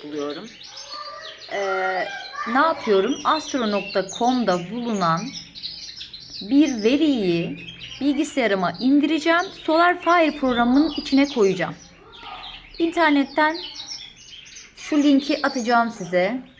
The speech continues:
Ast üç, aradığım karma noktası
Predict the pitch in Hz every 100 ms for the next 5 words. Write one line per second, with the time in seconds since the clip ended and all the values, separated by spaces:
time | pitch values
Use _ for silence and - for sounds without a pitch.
0 | - - - - - - - - - -
1 | - - 294 294 - - 269 254 - -
2 | - 214 240 220 277 294 285 254 226 247
3 | 240 220 185 180 - 180 220